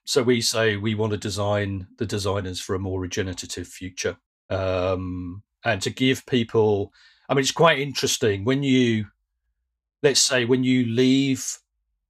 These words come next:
uh, uh, an industry or a way of working,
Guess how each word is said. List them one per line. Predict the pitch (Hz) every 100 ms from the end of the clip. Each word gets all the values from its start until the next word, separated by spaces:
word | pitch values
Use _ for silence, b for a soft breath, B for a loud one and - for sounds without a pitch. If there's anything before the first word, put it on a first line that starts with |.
| _
uh, | -
uh, | 120 135 113 104 101
an | 123 110
industry | 123 127 127 - 113 110 107 107 110
or | - 104 101
a | 95
way | 101 120 120
of | 117 -
working, | 110 110 - 117 101 98 95